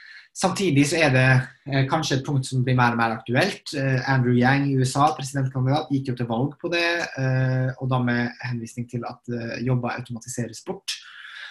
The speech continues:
Eh, alle har sett disse her autokassegreiene i butikken om dagen. Det er en utvikling som er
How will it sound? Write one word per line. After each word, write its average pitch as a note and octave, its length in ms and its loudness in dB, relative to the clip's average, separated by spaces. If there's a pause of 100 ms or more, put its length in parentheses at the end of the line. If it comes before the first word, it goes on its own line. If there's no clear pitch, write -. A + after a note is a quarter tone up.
(360)
Eh, B2+ 440 4
alle B2 140 0
har A#2+ 140 -2
sett B2 260 -6
disse B2+ 180 -4
her A#2+ 140 0
autokassegreiene A2+ 2000 -8
i A#2+ 100 -4
butikken C3 480 -8
om D3 140 -6
dagen. D3+ 480 0
Det B2+ 260 -4
er B2+ 320 0
en B2+ 80 0
utvikling B2 500 -4
som B2 220 -6
er A2+ 500 -4